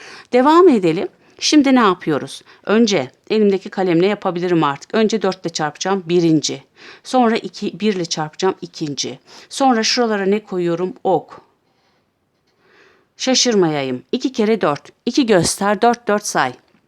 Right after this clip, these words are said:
Dört, sekiz. Bak, altına yazdım. Bu dört ile çarptım.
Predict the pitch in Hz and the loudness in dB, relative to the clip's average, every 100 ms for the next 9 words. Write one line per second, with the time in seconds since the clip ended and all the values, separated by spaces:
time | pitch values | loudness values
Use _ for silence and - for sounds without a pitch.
0 | _ _ _ _ _ - 185 190 196 - | _ _ _ _ _ -6 -2 -2 -4 -14
1 | _ - 190 175 175 135 - - _ _ | _ -4 -4 0 -2 -4 -10 -20 _ _
2 | _ _ _ _ _ _ _ - 208 190 | _ _ _ _ _ _ _ -6 -6 -6
3 | _ _ 185 202 196 185 196 180 165 - | _ _ 0 0 2 4 4 4 2 -2
4 | 139 156 175 175 196 - 196 196 - 202 | -6 -4 -6 -6 -8 -4 -4 -4 -6 -6